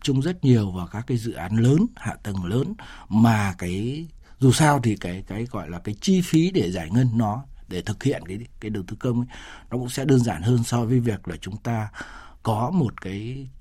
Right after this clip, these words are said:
chúng ta chưa, chưa nhìn vào cái, cái gọi là danh mục đầu tư công. Ờ, như, như anh Tiến cũng vừa được nói đấy, đấy là đầu tư vào cái gì, đầu tư vào, ví dụ như trong cái giai đoạn covid thì chúng tôi cũng có, trước đây chúng tôi cũng có đề nghị là tập trung vào những cái dự án nhỏ, ừ,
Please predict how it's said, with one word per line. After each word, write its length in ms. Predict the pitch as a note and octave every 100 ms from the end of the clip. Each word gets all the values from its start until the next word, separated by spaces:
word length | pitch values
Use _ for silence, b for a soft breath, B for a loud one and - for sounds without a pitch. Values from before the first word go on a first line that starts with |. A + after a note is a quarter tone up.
| -
chúng 100 | C#3
ta 80 | C#3+ C3
chưa, 160 | E3+
chưa 180 | D3 D3
nhìn 300 | D3 C3 A2
vào 140 | G#2
cái, 180 | F#2 A2 A2
cái 140 | B2+
gọi 160 | C3 F2+
là 120 | F#2
danh 260 | F#2+ B2+ A#2+
mục 220 | - -
đầu 120 | F#2+
tư 140 | F#2 G2
công. 160 | B2 A#2+ - - -
Ờ, 180 | F#2+ F#2
như, 480 | F#2 G#2 G#2+ G2+ G2
như 180 | G2 G2+
anh 120 | F#2+
Tiến 240 | F#2+ G2+ G#2+
cũng 220 | B2 A2+
vừa 120 | G#2+
được 220 | E2+ -
nói 240 | E2+ D2+ F#2
đấy, 100 | B2+ B B B -
đấy 160 | A2
là 240 | C3 G#2 - B
đầu 120 | - A2
tư 120 | B2+
vào 140 | A2+
cái 160 | - G2
gì, 160 | G#2+ F2 - -
đầu 140 | - F2
tư 200 | G#2+ G2
vào, 320 | E2+ D#2+ D#2 B B B B -
ví 120 | C3+
dụ 120 | C#3+
như 200 | A#2 C3
trong 220 | C#3 C3
cái 100 | B2
giai 100 | B2+
đoạn 200 | A#2+ G2+
covid 380 | - B2+ A#2+ D#3 -
thì 120 | G#2+ F2+
chúng 120 | A2
tôi 200 | C3+ A2+ -
cũng 180 | C#3+ C#3
có, 200 | G2 B2
trước 200 | C3 F3+
đây 140 | C3 A#2+
chúng 100 | B2+
tôi 100 | B2+
cũng 100 | B2 -
có 120 | -
đề 140 | C3+ A#2+
nghị 220 | A#2 B2 - - - - B B B
là 120 | F#2
tập 140 | F2+ G#2+
trung 160 | - C#3
vào 120 | A#2
những 160 | G#2+ A2
cái 120 | D3
dự 100 | B2
án 200 | E2+ A#2
nhỏ, 180 | B2+ - B B B
ừ, 60 | B